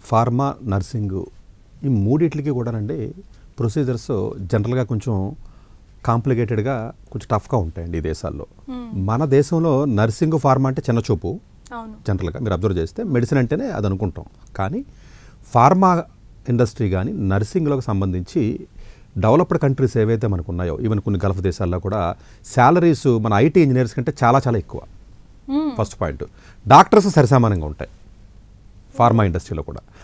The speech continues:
Speaker 1: ఫార్మా ఇండస్ట్రీ చాలా, almost చాలా highly respected field అండి యూఎస్లో.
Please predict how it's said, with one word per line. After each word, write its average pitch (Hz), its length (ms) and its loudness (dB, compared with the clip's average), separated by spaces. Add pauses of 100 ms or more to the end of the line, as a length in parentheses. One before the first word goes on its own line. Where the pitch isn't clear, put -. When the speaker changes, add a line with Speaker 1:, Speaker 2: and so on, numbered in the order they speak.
(140)
Speaker 1:
ఫార్మా 190 280 10
ఇండస్ట్రీ 175 380 2 (220)
చాలా, 151 260 4 (680)
almost 165 360 4
చాలా 165 140 8
highly 185 240 10
respected 131 580 4
field 85 180 -2
అండి 80 200 -10 (140)
యూఎస్లో. - 420 -2